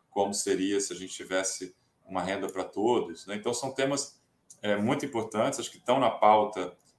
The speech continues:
durante a eleição e vão ficar ainda mais na sequência, né? Pro próximo ano, o que que vem pela frente, e provavelmente a gente vai ter uma nova etapa aí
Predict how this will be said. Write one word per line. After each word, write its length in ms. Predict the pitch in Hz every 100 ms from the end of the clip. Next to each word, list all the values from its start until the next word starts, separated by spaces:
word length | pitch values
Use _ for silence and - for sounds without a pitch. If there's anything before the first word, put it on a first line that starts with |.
| _
durante 380 | 92 95 107 107
a 20 |
eleição 380 | 98 95 - 113
e 40 | 123
vão 160 | 131
ficar 240 | - 117 120
ainda 220 | 139 156
mais 520 | 101 110 123 - - _ _ _ _ -
na 100 | 113
sequência, 600 | - - 98 90 - -
né? 200 | 92 98 -
Pro 120 | _ -
próximo 440 | - - 101 90
ano, 340 | 95 107 107
o 60 | 95
que 120 | 110
que 120 | -
vem 220 | 95 101 104
pela 180 | 98
frente, 460 | 95 - 104 104 123
e 220 | 123 123
provavelmente 600 | - 120 123 123 113 117
a 40 | 123
gente 100 | 123
vai 120 | 120
ter 120 | 117
uma 160 | 123 113
nova 220 | 113 120
etapa 480 | - 101 98 - 92
aí 200 | 87